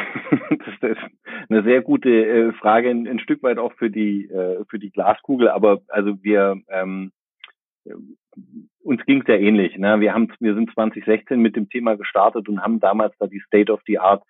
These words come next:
die fünfzig K W Charger, ähm, äh, letztendlich, äh, verbaut, ähm, weil's auch eigentlich kaum was gab, wo,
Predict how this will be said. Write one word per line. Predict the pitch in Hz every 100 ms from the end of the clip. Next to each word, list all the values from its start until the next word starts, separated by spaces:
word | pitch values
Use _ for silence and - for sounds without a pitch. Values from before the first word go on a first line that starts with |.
| - -
die | 104
fünfzig | - 113 - 104 -
K | 101
W | 98 101
Charger, | 101 104 98 95 95 87 85
ähm, | 95 87 87 87 87 -
äh, | - 95 90 - 98
letztendlich, | 95 - - - 87 - - -
äh, | 67 - 110 -
verbaut, | 101 95 101 139 - - - - -
ähm, | 101 98 98 98 104
weil's | 90 92 -
auch | - _ _ - _ _ 113 110 _
eigentlich | 107 98 -
kaum | - 101 104
was | 95 -
gab, | 92 98
wo, | 104 98